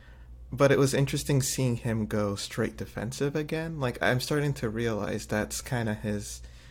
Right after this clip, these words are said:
his go-to. Like, he's a fighter, and, like, is a fighter looking for a war. And the, the moment he has someone who's like, "This can be my bad guy,"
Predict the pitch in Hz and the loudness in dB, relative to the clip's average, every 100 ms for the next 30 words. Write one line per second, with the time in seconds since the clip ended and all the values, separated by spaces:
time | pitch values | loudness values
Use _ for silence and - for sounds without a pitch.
0 | - - - - - - - - - - | -20 -18 -18 -18 -18 -18 -20 -20 -20 -20
1 | - - - - - - - - - 135 | -20 -18 -18 -20 -20 -20 -20 -20 0 0
2 | - - 110 113 143 143 113 104 113 95 | 2 2 2 4 2 2 0 0 -2 -2
3 | - 95 - 135 165 - - - - 113 | -6 -6 -2 0 -2 -8 -16 -8 0 4
4 | 113 107 104 101 87 - - - - - | 6 6 4 0 -4 -10 -16 -16 -14 0
5 | 113 104 104 - - - 110 107 95 104 | 2 2 0 0 -4 0 2 2 0 -2
6 | 104 98 90 95 98 104 - 98 - 110 | -2 -2 -2 -2 -2 -2 -2 -4 -2 2
7 | 110 110 110 110 113 110 117 113 113 123 | 4 4 4 2 0 2 2 4 4 4
8 | 127 120 113 120 110 107 104 - 110 104 | 6 4 2 -2 -2 -2 -2 -2 -2 -2
9 | 104 107 98 107 98 - - - - 127 | 0 -2 -2 -4 -4 -6 -16 -18 -10 0
10 | 165 - 117 107 104 110 139 139 165 160 | 0 2 -2 0 2 2 2 2 2 2
11 | - 95 80 62 | 0 -2 -4 -8